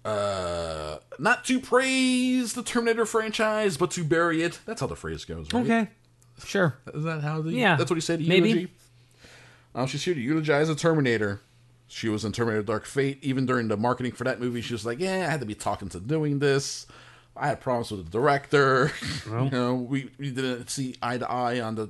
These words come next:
Speaker 1: nature of the character.
Speaker 2: Which is fine, 'cause the movie's not that good.
Speaker 1: She goes on to say, "Now, I really think that the box office is gonna be the thing that killed Terminator.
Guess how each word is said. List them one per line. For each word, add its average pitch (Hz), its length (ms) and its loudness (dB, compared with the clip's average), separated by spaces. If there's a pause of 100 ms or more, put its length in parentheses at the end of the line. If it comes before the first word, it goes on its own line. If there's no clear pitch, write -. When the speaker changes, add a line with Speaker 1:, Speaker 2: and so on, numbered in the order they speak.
Speaker 1:
nature 120 300 -4
of 110 60 -6
the 110 60 -12
character. 120 320 -4
Speaker 2:
Which 131 140 4
is 104 100 2
fine, 131 300 4
'cause 104 120 -2
the 101 40 0
movie's 107 220 0
not 101 120 2
that 90 140 -4
good. 131 480 4
Speaker 1:
She 127 80 0
goes 127 240 4
on 127 120 2
to 117 60 -2
say, 120 280 0
"Now, 120 640 2
I 87 60 -2
really 98 340 0
think 127 220 -4
that 135 100 -2
the 139 80 0
box 110 360 0
office 95 380 -2
is 90 100 -10
gonna 110 240 -2
be 110 180 -2
the 110 100 0
thing 107 340 -2
that 101 200 -4
killed 104 360 -2
Terminator. 98 640 -2